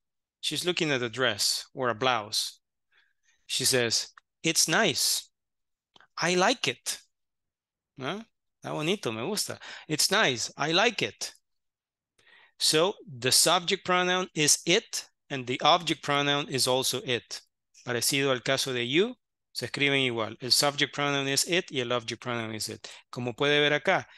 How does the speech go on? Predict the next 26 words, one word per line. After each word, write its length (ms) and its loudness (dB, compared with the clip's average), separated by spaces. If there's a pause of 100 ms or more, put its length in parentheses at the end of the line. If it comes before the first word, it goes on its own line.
(160)
el 100 -18
primero 400 2
es 260 2
it's 320 2
nice. 540 2 (380)
Subject 600 2
pronoun 480 -8
va 240 4
antes 300 0
del 160 -6
verbo, 320 -2
el 100 -12
verb 200 -4
be, 280 -4
y 120 -12
luego 400 -2
I 180 0
like 460 0 (260)
it. 360 -2 (1200)
Object 460 2
pronoun 480 -6
va 100 2
después 380 0
del 160 -2
verbo 320 -10
like. 420 -12